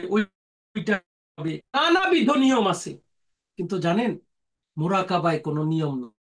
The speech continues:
নাই। Even রোজার মধ্যেও নিয়ম আছে, এইটা করতে হবে, ওইটা করতে হবে,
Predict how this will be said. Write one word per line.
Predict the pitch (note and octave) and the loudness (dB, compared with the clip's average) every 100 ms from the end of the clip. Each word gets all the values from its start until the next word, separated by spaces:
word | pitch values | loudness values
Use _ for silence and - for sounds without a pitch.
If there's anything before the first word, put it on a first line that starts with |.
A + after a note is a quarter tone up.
| - | -20
নাই। | - - _ _ _ _ _ _ _ _ | -20 -20 _ _ _ _ _ _ _ _
Even | - A#3 C4 | 0 2 4
রোজার | G#3 C4 C4+ D4 | 4 6 4 4
মধ্যেও | C4+ C4 G#3 E4 | 4 2 2 2
নিয়ম | D4 C#4 B3+ G3+ | 2 2 2 2
আছে, | E3 - F3+ - _ _ _ - | 0 -4 -10 -12 _ _ _ -2
এইটা | G3 A3 G#3 | -2 0 -2
করতে | G3 F#3 - | 0 -4 0
হবে, | F3 F3+ F#3 | 2 4 6
ওইটা | F#3 F3 G3+ | 6 4 0
করতে | F#3 F3+ - F#3 | -2 -4 -4 -2
হবে, | F3 F3 E3+ E3+ | 0 2 0 -2